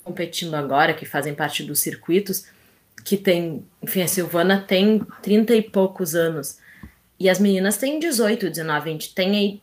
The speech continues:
dez, quinze anos sem surfista, sem atleta no feminino, porque a gente passou cinco anos sem campeonato, sem investimento, com premiação de valores diferentes, a partir só de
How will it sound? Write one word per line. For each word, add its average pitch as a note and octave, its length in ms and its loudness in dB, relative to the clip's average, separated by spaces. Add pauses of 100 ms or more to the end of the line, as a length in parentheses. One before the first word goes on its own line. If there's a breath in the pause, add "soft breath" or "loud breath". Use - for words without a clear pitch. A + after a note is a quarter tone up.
(120)
dez, F3+ 340 2
quinze G#3+ 420 0
anos G3 280 2
sem C#4+ 340 2
surfista, C#4 640 -4
sem F#3 400 -4 (300 loud breath)
atleta A#3 680 0
no A#3 140 0
feminino, B3 520 2
porque C#4 360 0
a - 60 -2
gente A3 100 2
passou G#3 320 -2
cinco F#3+ 240 -2
anos E3+ 200 -2
sem E3+ 120 -4
campeonato, G3+ 560 -2
sem D#3+ 220 -2
investimento, G3 640 0 (340 loud breath)
com A3 140 2
premiação G3 680 4
de D#3+ 160 -6
valores E3+ 440 -2
diferentes, G3 640 0
a E3+ 60 -2
partir - 320 -10
só F#3+ 120 -4
de G3+ 180 -6